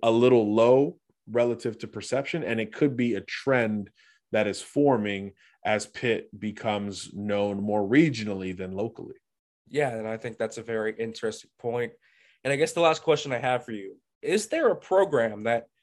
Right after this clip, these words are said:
Speaker 2: like Pitt, for example, has not been great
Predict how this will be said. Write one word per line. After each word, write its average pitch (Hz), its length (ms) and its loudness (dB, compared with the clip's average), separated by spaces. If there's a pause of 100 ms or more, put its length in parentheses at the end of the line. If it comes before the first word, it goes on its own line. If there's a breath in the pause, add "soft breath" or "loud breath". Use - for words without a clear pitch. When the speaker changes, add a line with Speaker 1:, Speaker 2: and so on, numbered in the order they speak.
(240)
Speaker 2:
like 135 340 0
Pitt, 143 240 -2
for 135 220 -2
example, 123 720 -2 (280 soft breath)
has 131 360 -2 (340)
not 151 320 2
been 147 220 0
great 113 340 4